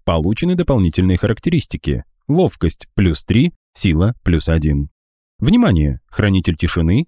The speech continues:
продвинутый класс, получает четвёртый уровень. Внимание! Получены дополнительные характеристики. Ловкость – плюс три, сила – плюс один.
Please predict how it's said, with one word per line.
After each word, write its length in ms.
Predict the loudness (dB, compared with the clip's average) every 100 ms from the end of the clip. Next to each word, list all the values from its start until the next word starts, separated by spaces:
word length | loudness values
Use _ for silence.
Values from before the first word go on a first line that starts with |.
| -2
продвинутый 540 | -2 0 0 0 -2
класс, 340 | -2 -2 -2 -6 -4
получает 560 | 0 0 0 0 0 -4
четвёртый 560 | -6 -2 0 0 0 -2
уровень. 460 | -2 -2 0 -2 -6 _ _ _ _ _
Внимание! 640 | 0 2 4 2 0 -2 -8 -4
Получены 500 | -2 0 -2 -2 -2
дополнительные 640 | 0 0 2 2 2 0
характеристики. 920 | 0 -2 -2 -2 -2 -4 -6 -4 -6 -8 -4
Ловкость – 580 | 0 0 0 -4 -4 -4
плюс 280 | -2 -2 -2
три, 300 | 0 0 -2 _
сила – 400 | -2 0 2 0 0
плюс 240 | -2 0
один. 380 | -2 0 0 -2